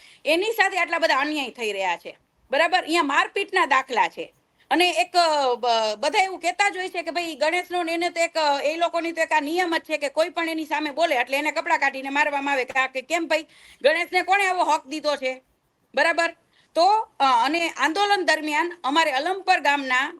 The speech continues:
અ, અલમપર ગામના જ્યારે આંદોલન દરમિયાન જે ક્ષત્રિયો દીકરાઓ બહાર આવ્યા હતા, એ લોકોને પણ કપડાં કાઢીને મારવામાં આવ્યા હતા,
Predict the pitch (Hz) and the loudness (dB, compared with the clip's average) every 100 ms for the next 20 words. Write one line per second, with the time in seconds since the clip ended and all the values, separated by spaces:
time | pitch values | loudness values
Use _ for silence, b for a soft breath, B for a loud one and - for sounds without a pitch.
0 | - 220 220 262 349 370 370 330 320 320 | -8 -4 -2 -2 -2 0 0 2 0 2
1 | 320 311 294 240 277 302 269 294 339 349 | 0 2 -2 -4 -2 -2 -2 -2 -2 -2
2 | 302 302 311 294 277 277 254 330 339 294 | -2 -4 -4 -6 -8 -8 -10 -6 -6 -6
3 | 294 302 277 214 233 285 277 247 214 - | -4 0 0 2 2 2 0 -2 -4 -6
4 | 160 _ b b - 311 339 370 392 392 | -14 _ b b 0 2 2 0 0 0
5 | 392 381 370 370 359 349 339 311 285 285 | 0 0 0 0 0 -2 -4 -4 0 0
6 | 240 214 170 165 165 | -2 -4 -8 -10 -16